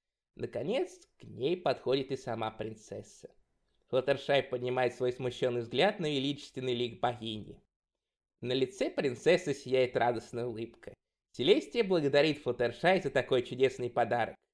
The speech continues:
Пегасочка пытается что-то ответить, но её тихий голосок не доходит до ушей принцессы. Но Селестия и так понимает, что хочет донести эта жёлтая пегасочка.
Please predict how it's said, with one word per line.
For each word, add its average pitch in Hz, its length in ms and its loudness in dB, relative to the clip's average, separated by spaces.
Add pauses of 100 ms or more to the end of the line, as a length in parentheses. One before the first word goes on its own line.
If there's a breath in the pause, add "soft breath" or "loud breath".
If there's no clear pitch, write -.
(480)
Пегасочка 190 560 2
пытается 190 600 0
что-то 196 420 2
ответить, 147 540 0
но 139 100 -2
её 151 160 0
тихий 285 300 -4
голосок 170 480 2
не 151 100 -2
доходит 131 460 2
до 110 100 -2
ушей 127 260 -2
принцессы. - 840 -10 (420)
Но 123 120 -4
Селестия 214 480 -2
и 302 80 -8
так - 260 -2
понимает, 120 560 -8
что - 240 -12
хочет 151 340 -4
донести 127 380 -6
эта 123 220 -2
жёлтая 110 320 -4
пегасочка. - 800 -10